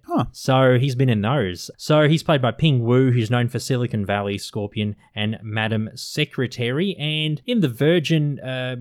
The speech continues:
Speaker 2: he's delivering something to Jerry, and then Marla has an argument with Jerry about,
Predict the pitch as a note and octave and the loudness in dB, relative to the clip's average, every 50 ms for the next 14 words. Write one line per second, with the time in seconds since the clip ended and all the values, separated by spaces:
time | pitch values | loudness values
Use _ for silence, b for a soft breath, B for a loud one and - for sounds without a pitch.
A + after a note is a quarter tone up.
0 | B2 B2 C#3 D3 C#3+ B2 B2 - C#3+ D3 D3 C3 C#3 C3 B2+ B2 A#2+ A2 - D3 | -4 -4 -2 -2 -2 -4 -2 0 2 2 2 2 2 0 2 0 0 -2 -2 -4
1 | B2+ A#2 A2+ A2 - G#2+ G2+ A2 A#2+ B2+ B2+ B2+ B2+ B2+ C3 C3+ A2+ A2+ A2+ G#2+ | -4 -4 -6 -6 -6 -6 -2 0 0 0 0 0 -2 -2 -4 -6 -4 -4 -4 -2
2 | A#2 A2+ A2+ A2 A2 A2 A2+ A#2 A#2+ A#2 A2+ A2 A2+ A2+ G2 G#2 G#2 G#2+ A2 A2 | -2 -2 -2 -2 -2 -2 0 0 0 0 0 0 0 0 -2 -2 -4 -2 -2 -2
3 | G#2 G#2+ G#2+ G#2+ G2+ G2 - - - A2+ G#2+ G#2+ G#2+ G#2 G2+ F#2+ G2 G2 G2 G2 | -2 -2 -4 -4 -4 -8 -10 -6 -4 -2 -2 -2 -2 -4 -6 -4 -2 -2 -2 -2
4 | G2 | -4